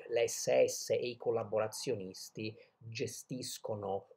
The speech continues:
come una sorta di contabilità della morte, tanto che Eichmann, che fu uno dei più, eh,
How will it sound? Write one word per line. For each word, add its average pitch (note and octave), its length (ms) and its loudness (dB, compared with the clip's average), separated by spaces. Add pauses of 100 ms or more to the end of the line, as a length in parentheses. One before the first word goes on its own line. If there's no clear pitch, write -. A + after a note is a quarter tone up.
come A#2 260 2
una A2 200 -2
sorta B2 440 2
di A2+ 240 -8
contabilità A2 1200 -4
della F#2 300 -4
morte, F2+ 480 -8
tanto G#2 280 -10
che - 200 -12
Eichmann, G#2 680 -4 (220)
che - 120 -10
fu A#2+ 180 -8
uno A#2 140 -2
dei G#2+ 200 -4
più, B2 360 -4 (1500)
eh, G#2+ 1400 0